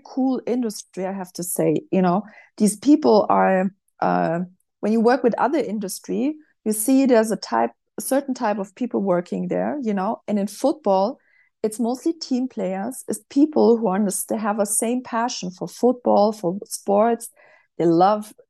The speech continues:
not, they would die for the sport, you know? So you have, this is connecting you with these people, you know? So that's why this is what I, this passion and this dedication for sports and basketball,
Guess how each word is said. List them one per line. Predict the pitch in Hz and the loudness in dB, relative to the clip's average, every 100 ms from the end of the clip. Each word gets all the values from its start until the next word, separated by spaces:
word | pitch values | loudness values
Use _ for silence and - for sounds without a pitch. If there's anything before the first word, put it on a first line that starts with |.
| - | -10
not, | 190 208 208 - 214 | -6 -6 -6 -8 -2
they | 233 | -2
would | 214 208 | -2 -2
die | 180 175 208 | 0 0 0
for | - 160 | -4 -8
the | - | -10
sport, | - - - - | -12 -8 -6 -4
you | - | -4
know? | 180 160 | 0 0
So | 208 233 | 2 4
you | 220 247 | 4 4
have, | 262 254 262 _ _ _ _ _ | 2 2 0 _ _ _ _ _
this | 247 277 359 | 2 2 2
is | 254 | -2
connecting | - 240 208 240 - 208 | -4 -2 0 0 -2 0
you | 202 202 | 2 2
with | 190 170 | 0 0
these | 190 - | -2 -6
people, | - 196 196 185 185 | -2 -2 2 4 4
you | 190 | 4
know? | 190 196 | 2 2
So | - 190 | 0 2
that's | 190 - - | 2 0 0
why | 202 202 _ _ _ - | 0 -2 _ _ _ -6
this | 214 | -4
is | 226 220 | -4 -2
what | 214 208 | -2 0
I, | 202 190 185 - _ _ - | -2 -4 -6 -10 _ _ -14
this | 190 | -12
passion | - 220 208 254 - 277 277 | -10 -2 0 0 -2 -4 -2
and | 220 | -2
this | 196 190 - - | -2 -4 -6 -8
dedication | 190 180 180 226 220 - 302 | -4 -4 -2 0 0 0 -4
for | 302 294 | -4 -4
sports | - 269 277 302 302 | -2 0 2 2 -2
and | 202 | -4
basketball, | 185 196 - 277 277 285 | -2 -2 -4 -4 -2 -2